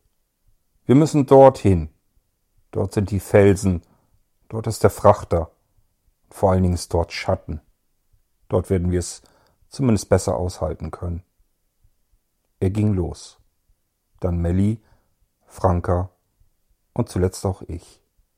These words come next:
Alle hintereinander in genau diese Richtung,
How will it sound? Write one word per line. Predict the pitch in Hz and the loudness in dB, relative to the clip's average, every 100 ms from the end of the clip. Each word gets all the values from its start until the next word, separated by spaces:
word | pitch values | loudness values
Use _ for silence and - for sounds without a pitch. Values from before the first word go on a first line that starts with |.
| _ _ _ - | _ _ _ -2
Alle | 98 104 | 2 2
hintereinander | 101 95 90 87 87 98 98 95 - _ _ _ _ _ _ - | 2 0 -2 -2 -2 0 0 0 -6 _ _ _ _ _ _ -2
in | 95 | -2
genau | 85 82 85 95 | -2 -4 -2 -2
diese | 92 80 85 | -4 -6 -4
Richtung, | 90 - 92 92 | -6 -2 -2 -2